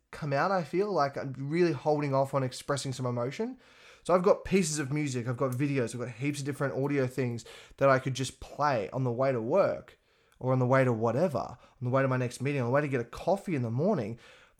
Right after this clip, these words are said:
whatever that situation is, right? If it's like, "I just feel like I need to express some emotion, I'm really holding back a few things here." Or whether it's people are coming over, right? And you're like, "How would I love to go into this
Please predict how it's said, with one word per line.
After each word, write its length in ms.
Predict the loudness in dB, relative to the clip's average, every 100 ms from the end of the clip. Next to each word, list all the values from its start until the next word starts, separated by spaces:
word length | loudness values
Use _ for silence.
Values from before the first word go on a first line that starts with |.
| _ _ _ -12 -6
whatever 420 | 2 4 4 4
that 300 | 2 2 -6
situation 600 | -8 -6 0 0 0 -2
is, 480 | -2 -2 -8 -16 -16
right? 160 | -8 -6
If 80 | -6
it's 120 | -10
like, 160 | -12 -12
"I 40 |
just 120 | -12
feel 140 | -6 -6
like 100 | -6
I 80 |
need 120 | -8 -8
to 80 |
express 320 | -10 -10 -8 -6
some 100 | -4
emotion, 300 | -6 -6 -10
I'm 60 |
really 100 | -10
holding 340 | -6 -4 -2 -2
back 180 | -4
a 40 | -6
few 180 | -10 -8
things 240 | -8 -8
here." 260 | -10 -10 -12 _ _ -20 _
Or 100 | -2
whether 240 | 2 4 2
it's 220 | 0 -6 -14 _ _ _
people 280 | 0 2 2
are 60 | -2
coming 240 | -2 0
over, 400 | 0 0 -2 -8 _ -6
right? 260 | -2 -2 -4
And 100 | -2
you're 100 | 0
like, 280 | 0 -2 -8 -14
"How 220 | -2 2
would 80 | 4
I 60 |
love 300 | 4 2 2
to 100 | -2
go 200 | -2 0
into 220 | 0 -2 -4
this 320 | -6 -10